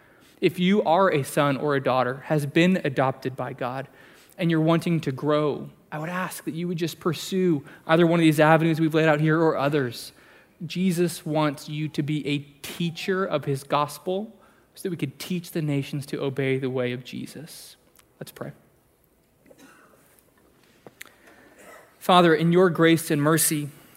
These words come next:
you have seen fit to bring us into Christ, this glorious gospel of good news that there is forgiveness of sin, that there is hope in Christ.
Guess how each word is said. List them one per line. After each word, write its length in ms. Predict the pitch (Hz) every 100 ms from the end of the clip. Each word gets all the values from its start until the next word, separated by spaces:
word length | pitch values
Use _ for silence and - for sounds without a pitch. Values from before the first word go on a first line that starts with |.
| 160
you 220 | 175 185
have 140 | 170
seen 260 | - 160 151
fit 460 | - 170 165 -
to 140 | - 143
bring 540 | - 156 170 175 165
us 360 | 151 147 - -
into 360 | 156 156 151
Christ, 440 | 151 - 139 139 -
this 160 | 160
glorious 500 | - 185 185 180 165
gospel 500 | - 151 156 - 175
of 140 | 165 -
good 220 | 190 170
news 400 | 170 180 180 170
that 100 | 139
there 140 | 165
is 100 | 165
forgiveness 640 | 156 165 151 165 170 175 160
of 100 | 156
sin, 460 | - 156 160 151 - _ _ _ - - - - _
that 100 | 160
there 160 | 175 170
is 100 | -
hope 460 | - 175 190 185 -
in 200 | 156 151
Christ. 680 | 147 143 139 135 - -